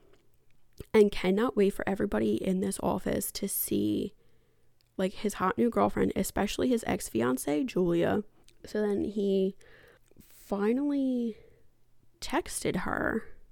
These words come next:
and said, like, "Hey, do you wanna come to Hawaii for this work thing?" And she's like, "Hell yeah." And I also just have to say that he texted this girl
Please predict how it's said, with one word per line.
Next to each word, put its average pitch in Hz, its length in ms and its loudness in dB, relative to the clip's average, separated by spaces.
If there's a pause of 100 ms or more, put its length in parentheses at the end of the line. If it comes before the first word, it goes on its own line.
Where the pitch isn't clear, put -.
(160)
and 196 160 6
said, 269 240 0
like, 190 340 0 (800)
"Hey, 208 640 0
do - 180 -6
you 185 100 4
wanna 196 160 6
come 208 180 2
to 196 80 6
Hawaii 208 360 4
for - 140 -2
this 196 200 0
work - 240 0
thing?" - 420 2
And 196 180 4
she's 196 240 2
like, 196 180 2
"Hell 190 360 0
yeah." 262 400 2 (840)
And 269 460 2 (400)
I 427 280 2 (100)
also 330 400 2
just 233 300 0
have 247 160 -4
to 247 80 -2
say 196 460 2 (180)
that 196 440 0 (640)
he 370 380 4
texted 220 520 0
this 208 200 0
girl - 480 0